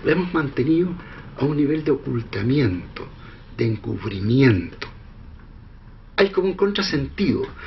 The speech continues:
como que no queremos acercarnos a esa prehistoria cercana, como, como que, como que sería casi una prehistoria acusatoria.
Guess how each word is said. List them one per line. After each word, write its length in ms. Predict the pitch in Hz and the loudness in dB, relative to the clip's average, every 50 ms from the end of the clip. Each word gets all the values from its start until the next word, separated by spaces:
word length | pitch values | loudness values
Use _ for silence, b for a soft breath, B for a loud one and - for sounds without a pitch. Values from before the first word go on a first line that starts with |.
| B B B | B B B
como 240 | - 156 156 151 - | 4 6 6 6 6
que 80 | 165 | 6
no 120 | 175 196 196 | 6 6 6
queremos 440 | - 190 180 220 240 254 233 - 214 | 6 6 6 8 6 6 4 4 0
acercarnos 640 | 196 - - - - - 160 160 139 104 107 - - - - - - - - | 0 0 -2 -2 0 0 2 2 2 0 -2 -4 -8 -14 -14 -16 -14 -4 4
a 100 | 135 160 | 4 4
esa 220 | 165 170 185 165 | 6 6 4 4
prehistoria 560 | - 135 123 117 - - - 156 156 160 156 | 6 6 4 4 2 0 2 4 4 4 2
cercana, 720 | - - 131 117 98 - - - 143 107 87 80 - - - B B B B B B B | 2 2 2 0 0 -2 0 2 2 2 2 0 -6 -10 -12 B B B B B B B
como, 340 | - 131 131 143 - - | 4 4 4 4 2 -2
como 360 | - - 135 135 135 127 110 - | -2 0 2 4 4 2 0 0
que, 240 | 131 127 117 - b b b b b b - - | 0 0 0 -2 b b b b b b -18 -6
como 180 | - 127 120 113 | -2 0 0 0
que 140 | 117 131 117 | 0 0 0
sería 440 | - - 113 156 165 165 135 139 - | 0 0 0 4 4 4 2 2 -2
casi 360 | - 185 180 185 - - - | -2 -2 -2 -2 -2 -4 0
una 240 | - 139 143 135 - | 2 2 2 2 2
prehistoria 480 | 117 117 107 101 - - 147 - 143 | 0 -2 -2 -2 -2 -4 0 2 2
acusatoria. 840 | - - 120 110 - - - - - 104 - - - - - - | 0 0 -2 -4 -4 -4 -4 -2 0 0 0 0 -4 -8 -8 -10